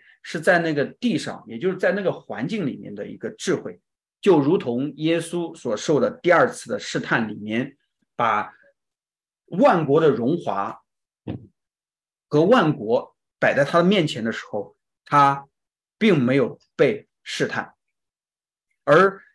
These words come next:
亚当却是因着要得智慧，吃了那智慧果上的，呃，智慧树上的果子。所以这个对比让我们看到耶稣是为我们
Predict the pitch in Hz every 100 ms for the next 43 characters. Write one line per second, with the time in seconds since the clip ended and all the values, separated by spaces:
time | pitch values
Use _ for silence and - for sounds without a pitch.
0 | - 147 113 117 202 254 294 _ _ _
1 | - 185 151 156 123 - _ _ _ _
2 | _ 175 233 233 233 135 - _ 175 165
3 | - 143 180 - 254 147 113 - _ -
4 | - 156 131 120 113 - - 151 147 113
5 | - - 104 92 107 101 92 _ _ 127
6 | 120 - 202 160 147 113 - 180 143 113
7 | 101 107 - - - - _ _ _ _
8 | - 185 156 - - _ - 302 214 -
9 | 226 127 107 - 165 147 123 127 - 180
10 | 143 120 - _ _ _ _ - 175 202
11 | 196 196 196 - _ _ _ _ _ _
12 | - 147 113 - _ _ _ _ 170 247
13 | 214 143 110 104 113 120